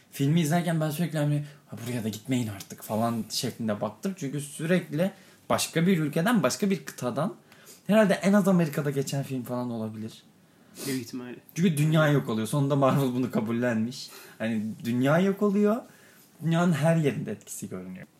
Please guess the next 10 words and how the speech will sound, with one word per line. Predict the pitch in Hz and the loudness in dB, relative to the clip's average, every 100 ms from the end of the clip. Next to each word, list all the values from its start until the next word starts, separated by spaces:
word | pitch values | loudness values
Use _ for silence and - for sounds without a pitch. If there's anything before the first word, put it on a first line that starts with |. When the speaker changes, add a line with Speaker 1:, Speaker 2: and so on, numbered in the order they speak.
| - | 2
Speaker 1:
Oyunculuklara | 147 165 170 170 175 185 | 4 4 2 0 2 4
baktığında | 160 139 - 131 113 107 - _ | 2 0 0 0 0 -4 -8 _
sana | - - - - - - 143 143 160 - | -8 -4 -2 -2 -2 -2 0 0 0 -2
işte | 143 - - 151 117 | -6 -4 -4 -6 -2
bu | 147 | 2
dedirten | 170 139 135 135 127 117 | 4 4 2 0 -2 -2
bir | |
oyunculuk | 120 113 110 110 - | -2 -2 -2 -2 -2
var | 110 120 | 0 0
mıydı? | 165 160 143 156 | 0 -4 -4 -4